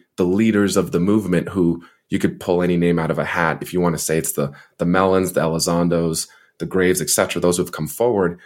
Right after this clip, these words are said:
I do give Ryan Graves a lot of credit because he's focused a lot on how do you create change with things like his new, uh, Safe Aerospace for Americans bill. But,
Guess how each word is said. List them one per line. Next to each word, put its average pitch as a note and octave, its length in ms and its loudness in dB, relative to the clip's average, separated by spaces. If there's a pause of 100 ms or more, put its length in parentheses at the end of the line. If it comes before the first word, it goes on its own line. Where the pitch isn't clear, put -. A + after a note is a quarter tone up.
(160)
I F#2+ 80 2
do A2 120 0
give F#2+ 220 0
Ryan F2 160 0
Graves E2+ 200 0
a E2+ 40 -2
lot D2 100 -4
of D2 80 -10
credit E2+ 380 0
because - 220 -10
he's D#2 140 -6
focused - 400 -4
a D#2+ 40 -4
lot D#2 220 0
on C#2 80 -2
how E2 180 -2
do D2+ 80 2
you D#2+ 100 -2 (200)
create - 220 -2
change D#2 300 -2
with F2 200 -2
things D#2 220 0
like C2+ 140 -8
his D2 160 -6
new, C#2+ 280 -2 (440)
uh, D#2+ 240 0
Safe - 540 0
Aerospace E2+ 480 0
for D2+ 100 -4
Americans D#2 360 0
bill. C#2+ 200 -2
But, - 220 -2